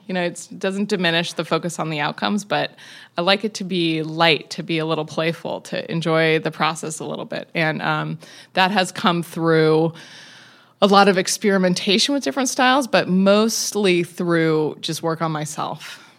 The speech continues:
you know, really deep kind of reflection, meditation work, um,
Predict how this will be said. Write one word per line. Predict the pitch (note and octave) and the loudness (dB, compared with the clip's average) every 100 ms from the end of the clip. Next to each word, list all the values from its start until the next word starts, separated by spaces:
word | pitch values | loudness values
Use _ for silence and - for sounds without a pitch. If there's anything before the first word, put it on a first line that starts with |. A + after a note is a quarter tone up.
| _ - | _ -10
you | D#3+ | -6
know, | D3+ D3 D3 | -6 -8 -10
really | D#3 D#3+ F3+ F3 E3+ D#3+ | -10 -2 2 2 2 -2
deep | E3+ D#3 D3+ - _ _ _ _ _ | -6 -6 -8 -12 _ _ _ _ _
kind | - - D#3+ | -14 -8 -6
of | D#3 D3+ - | -8 -10 -10
reflection, | D#3+ D#3 D#3+ D#3+ - D#3 D#3 D3+ | -8 -6 -4 -4 -4 -4 -4 -4
meditation | D3+ D3+ - D#3+ D3+ - D3+ D#3 | -4 -6 -8 -8 -6 -6 -6 -6
work, | D3+ D3 D3+ - - - - - _ - | -4 -4 -6 -8 -12 -20 -20 -20 _ -10
um, | D3+ D3+ D3+ D3+ D3+ | -8 -6 -6 -6 -8